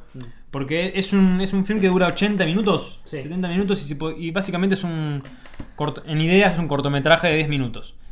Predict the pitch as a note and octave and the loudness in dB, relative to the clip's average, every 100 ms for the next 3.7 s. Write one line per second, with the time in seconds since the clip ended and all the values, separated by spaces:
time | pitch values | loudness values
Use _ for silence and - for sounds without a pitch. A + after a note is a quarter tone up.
0 | - - - - - C#3 E3 F3+ G3+ G3+ | -10 -8 -6 -6 -4 -2 2 8 8 8
1 | G#3+ A3 - C3+ C#3+ D3+ D3 C#3+ D3 C#3 | 2 -2 -6 -6 -4 -2 -2 -2 0 0
2 | C3+ B2+ C3+ D3 C#3 C#3 B2+ C#3 B2+ B2+ | -2 -4 -4 -2 0 0 0 0 0 -2
3 | C3 C3+ F#3 F3 E3+ F3 | -4 2 4 6 4 0